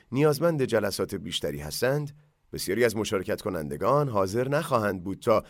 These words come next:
برای تعداد نامشخصی از جلسات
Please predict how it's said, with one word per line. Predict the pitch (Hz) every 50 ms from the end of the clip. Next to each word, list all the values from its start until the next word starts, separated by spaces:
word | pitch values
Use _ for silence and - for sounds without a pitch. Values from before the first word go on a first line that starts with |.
| - - _ -
برای | - 131 156 180 180 165 151 143
تعداد | - - 127 110 104 110 113 113 120
نامشخصی | 113 113 113 110 107 104 110 104 - 113 104 - 139 156 147 147 131
از | 110 98 -
جلسات | 98 92 80 80 76 - - 80 80 78